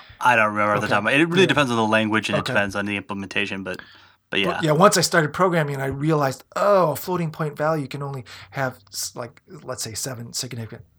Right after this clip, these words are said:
Speaker 2: significant digits. Then, like, now that makes sense to me.
Speaker 1: Yeah,
Speaker 2: Why
Speaker 1: you
Speaker 2: I
Speaker 1: can't
Speaker 2: was
Speaker 1: really
Speaker 2: thinking
Speaker 1: think of it in finite terms. I re-,
Speaker 2: Okay.
Speaker 1: I remember, uh, uh, sort of a, a math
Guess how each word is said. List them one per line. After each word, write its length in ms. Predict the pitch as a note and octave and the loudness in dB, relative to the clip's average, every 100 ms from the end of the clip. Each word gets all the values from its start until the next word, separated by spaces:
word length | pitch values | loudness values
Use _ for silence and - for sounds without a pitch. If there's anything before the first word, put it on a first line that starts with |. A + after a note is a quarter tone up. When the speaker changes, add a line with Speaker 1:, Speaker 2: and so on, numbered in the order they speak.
| _ | _
Speaker 2:
significant 500 | - B2 A2+ A2 A2 | -12 -12 -14 -16 -16
digits. 360 | A#2 A#2 G#2+ - | -16 -14 -14 -12
Then, 160 | - A2+ | -12 -14
like, 220 | - - | -16 -12
now 180 | B2+ B2 | -10 -10
that 160 | A#2+ - | -10 -14
makes 200 | A2+ - | -14 -14
sense 220 | A#2 A2 | -14 -14
to 80 | - | -14
me. 100 | A2+ | -8
Speaker 1:
Yeah, 180 | D3 C#3 | -2 0
Speaker 2:
Why 80 | - | 0
Speaker 1:
you 60 | |
Speaker 2:
I 20 | D#3 | -2
Speaker 1:
can't 200 | - A#3 | 0 2
Speaker 2:
was 80 | F3+ | 4
Speaker 1:
really 80 | C#3 | 2
Speaker 2:
thinking 100 | - | 0
Speaker 1:
think 140 | C3+ | 0
of 80 | A2+ | 2
it 40 | G#2 | 0
in 60 | |
finite 420 | G#2 - G#2+ G#2 G2+ | -2 0 2 0 0
terms. 220 | A2 G#2+ | 0 4
I 60 | |
re-, 60 | B2+ | 2
Speaker 2:
Okay. 80 | C#3 | 2
Speaker 1:
I 60 | C#3+ | 2
remember, 420 | C#3 C3+ A#2+ A2+ | 4 4 4 4
uh, 200 | G#2+ G2+ G#2 | 4 2 0
uh, 220 | G#2 G2+ G2 - - | 0 0 -4 -14 -14
sort 180 | - C3 | -2 0
of 80 | A#2 | 2
a, 60 | A2+ | 2
a 100 | A#2 | 2
math 600 | A#2 A#2 A2 A2 A2 - | 2 2 2 2 0 -2